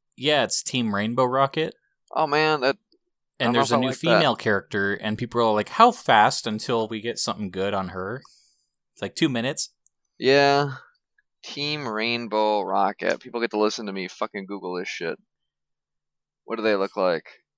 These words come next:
Speaker 1: Team Rocket, but the R is a rainbow.
Speaker 2: Hmm.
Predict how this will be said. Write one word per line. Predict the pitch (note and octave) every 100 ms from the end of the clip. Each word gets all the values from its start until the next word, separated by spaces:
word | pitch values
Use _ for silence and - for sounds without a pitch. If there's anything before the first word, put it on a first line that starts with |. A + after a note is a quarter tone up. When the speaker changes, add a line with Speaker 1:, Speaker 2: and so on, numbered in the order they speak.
| _ _ _ _ _ _ _ _ _ - -
Speaker 1:
Team | F#3 D#3+
Rocket, | G#2+ A#2 C#3 A#2+
but | A#2 -
the | - -
R | G#2 G#2+ A2
is | F#2+ G2
a |
rainbow. | F#2 F#2+ F#2+ D#2+ - _ _ _ _ _ _ _ _ _ _ _ _ _ _ _ _ _ _ _ _ _ _
Speaker 2:
Hmm. | A#2+ A2 G2